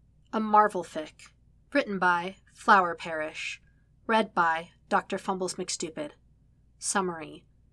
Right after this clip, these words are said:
"You can't bring a dog," Tony says. Clint just shrugs at that. "Well, I have been thinking about retiring." When it becomes a rule that all Avengers live on the compound,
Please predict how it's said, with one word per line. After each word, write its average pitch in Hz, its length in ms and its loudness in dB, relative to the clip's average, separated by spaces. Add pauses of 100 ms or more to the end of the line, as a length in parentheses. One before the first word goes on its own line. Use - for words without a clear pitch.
"You 202 120 -6
can't - 280 0
bring 214 160 0
a 175 60 -2
dog," 185 540 2 (280)
Tony 180 300 -4
says. 170 640 -4 (720)
Clint - 240 -2
just 226 200 -2
shrugs 190 380 0
at 165 140 -8
that. 156 280 -4 (600)
"Well, 196 360 4
I 202 120 -2
have 277 340 4
been 190 140 -2
thinking 202 320 -4
about 170 240 -2
retiring." 160 600 -8 (2250)
When 240 160 0
it 240 60 0
becomes 311 340 2
a 302 80 2
rule 214 300 2
that 185 180 -4
all 202 200 2
Avengers 196 440 -2
live 196 160 -2
on 185 80 -2
the 180 80 -4
compound, 165 680 -6